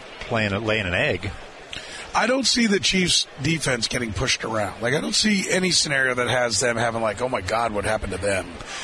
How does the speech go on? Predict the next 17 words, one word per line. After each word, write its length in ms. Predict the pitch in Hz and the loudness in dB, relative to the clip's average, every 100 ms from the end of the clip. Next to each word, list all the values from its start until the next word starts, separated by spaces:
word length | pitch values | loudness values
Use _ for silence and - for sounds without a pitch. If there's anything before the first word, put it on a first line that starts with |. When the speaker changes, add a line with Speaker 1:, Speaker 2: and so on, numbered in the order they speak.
| - - - | -10 -10 -2
Speaker 2:
Is 200 | 170 156 | 2 4
that, 200 | 175 185 | 2 2
is 160 | 190 165 | 2 4
that 320 | 196 208 - | 2 2 -2
just 220 | 190 180 | 0 2
me 100 | 190 | 2
being 240 | 185 185 180 | 2 2 2
a 60 | |
homer? 340 | 165 175 185 170 - - - - - - - | 2 2 0 -2 -8 -12 -14 -14 -14 -16 -4
Speaker 1:
Uh, 240 | 165 175 - | 0 0 0
no. 460 | 190 190 196 156 180 | 2 4 4 4 4
I 80 | 175 | 4
mean, 140 | 170 | 2
I 80 | 165 | 2
think 220 | 214 185 | 0 2
that 100 | 160 | 0
they, 640 | 147 147 151 147 143 147 | 2 4 4 4 2 0